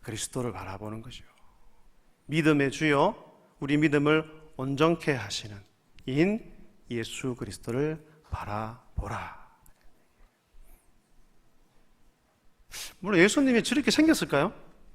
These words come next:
저는 너무 이렇게 너무 잘생기셔서 <laughs> 가끔씩 궁금합니다. 아, 진짜 어떻게 생기셨지? 나중에 천국 가면 이제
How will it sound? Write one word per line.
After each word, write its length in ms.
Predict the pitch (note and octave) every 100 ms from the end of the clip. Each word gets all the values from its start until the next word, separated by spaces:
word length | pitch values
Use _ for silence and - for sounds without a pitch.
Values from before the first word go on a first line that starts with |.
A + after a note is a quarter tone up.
| - _ - _ _ _ _ _ _ _
저는 300 | - A3 F#3+
너무 320 | D#3+ G#3 C4+
이렇게 220 | B3 A#3 F3+ D3+
너무 180 | F#3 A3+
잘생기셔서 680 | E3 F3 C4+ A3 E3+ - - - - - - - - -
<laughs> 840 | - - F#3 F#3 - F3+ - - - - - - - - G#3 - - - -
가끔씩 440 | G#3+ A3 B3 G#3
궁금합니다. 840 | F3 F3+ G#3 G3+ A3 F#3 B2 G#2 - - - - - - -
아, 140 | F3
진짜 200 | G3+ E3+
어떻게 280 | C3 - F#3+
생기셨지? 920 | G#3+ G3+ G3+ G#3+ - A#2 G2+ A2 C#3 - - - - - - _ - _ _ - _ _ _
나중에 160 | C#3+ C3+
천국 320 | - G3+ F3
가면 400 | E3+ D#3 B2+ G#2
이제 400 | G#2 G2 G2+ A#2